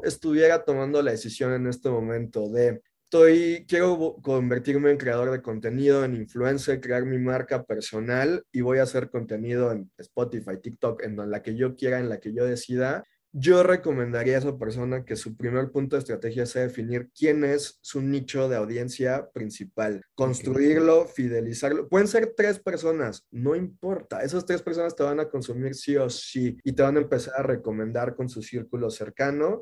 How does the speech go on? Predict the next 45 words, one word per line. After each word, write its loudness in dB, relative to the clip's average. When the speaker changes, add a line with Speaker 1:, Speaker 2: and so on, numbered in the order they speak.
Speaker 1:
y -6
se -2
va 4
a 2
empezar 0
a 0
hacer -4
esa -6
gran -6
pirámide 2
de -2
gente -10
que -12
va -6
a -6
llegar. -10
Pero -6
yo, 0
enfócate -2
en -4
tu -6
nicho, -10
ahí. -8
Speaker 2:
Y 0
digo, 2
aquí 2
parecerá 0
muy 2
lógico 0
para -4
tal 0
vez 0
para -6
nosotros -4
que -8
estamos -4
de -4
este -8
lado -4
de -4
las -8
métricas -8
y -12
todo, -6
pero -4